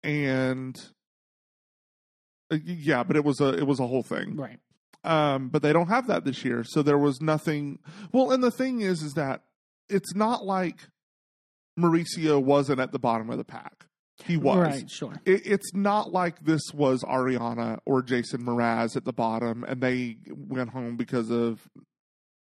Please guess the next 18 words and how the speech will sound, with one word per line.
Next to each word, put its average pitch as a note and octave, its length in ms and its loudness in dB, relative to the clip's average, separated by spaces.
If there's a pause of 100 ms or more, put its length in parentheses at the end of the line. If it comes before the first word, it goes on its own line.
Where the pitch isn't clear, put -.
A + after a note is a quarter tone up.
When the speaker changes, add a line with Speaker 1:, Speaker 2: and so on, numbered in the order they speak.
(540)
Speaker 1:
fuckery B2 460 -2
on A#2 160 -6
the A2+ 160 -4
voting. - 520 -4
Speaker 2:
That's A3 300 0
the C4 100 2
point G#3+ 240 0
where F3 140 2
I'm D#3+ 140 0
gonna D#3 220 0
start C#3+ 320 -6
to C#3+ 80 -8
riot B2+ 400 -8
if C#3 140 -10
that B2 260 -10
ends C#3 240 -10
up B2+ 200 -14
getting, A#2 360 -10